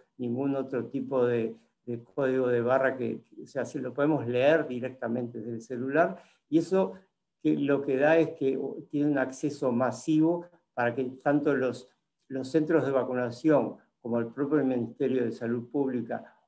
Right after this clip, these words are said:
o nosotros mismos desde nuestra central podamos estar todos monitoreando y viendo los rangos de temperatura que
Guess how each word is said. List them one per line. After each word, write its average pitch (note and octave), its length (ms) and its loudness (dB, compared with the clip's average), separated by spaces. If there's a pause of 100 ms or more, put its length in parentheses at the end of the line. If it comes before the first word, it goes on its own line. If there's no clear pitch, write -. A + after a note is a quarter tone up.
o B2 320 2
nosotros B2 600 0
mismos C#3 380 2
desde A#2 240 -4
nuestra A#2+ 360 -6
central D#3 580 0 (320)
podamos C#3+ 460 2
estar A#2+ 380 -4
todos D3+ 380 4
monitoreando B2+ 960 -2
y B2 120 -8
viendo C3 500 -4 (240)
los A2+ 160 -6
rangos C3+ 320 0
de B2 60 -2
temperatura B2 840 -4
que A#2+ 260 -4